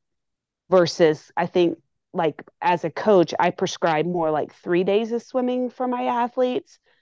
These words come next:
Whereas I found that that doesn't quite work for me. Like, I lose the feel of the water very, very quickly. While I don't necessarily go fast anymore or as fast as I used to,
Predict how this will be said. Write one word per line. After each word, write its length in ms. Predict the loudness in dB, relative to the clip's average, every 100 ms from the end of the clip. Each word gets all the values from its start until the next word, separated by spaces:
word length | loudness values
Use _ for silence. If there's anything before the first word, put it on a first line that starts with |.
| _ _ _ _
Whereas 360 | 2 2 4
I 140 | 2 2
found 340 | 2 2 2
that 160 | -2 -2
that 220 | -4 0
doesn't 340 | -2 -2 -6
quite 340 | -6 -4 -4 -2
work 240 | -2 -2
for 140 | -6 -2
me. 240 | 0 0
Like, 240 | 0 -2
I 120 | -2 -2
lose 360 | 0 0 0
the 120 | -4
feel 320 | -8 -4 -2 0
of 160 | -2
the 100 | -2
water 580 | -2 -2 -2 -4 -6 -8 -12 -2
very, 300 | 0 0 -2
very 260 | -2 -4
quickly. 480 | -4 -6 -4 -6 -4
While 240 | 0 2
I 100 | 2
don't 300 | 2 2 0
necessarily 880 | -2 -4 -4 -4 0 2 2 0 -2 -6
go 220 | -2 -2
fast 500 | -2 -4 -4 -8 -8
anymore 580 | -4 -2 0 0 -2 -6 _ _ _ _ _
or 160 | -2 -2
as 140 | -4
fast 340 | -2 0 0 -2
as 160 | 0
I 80 | 0
used 480 | 0 2 0 -2 -6
to, 340 | -2 0 -2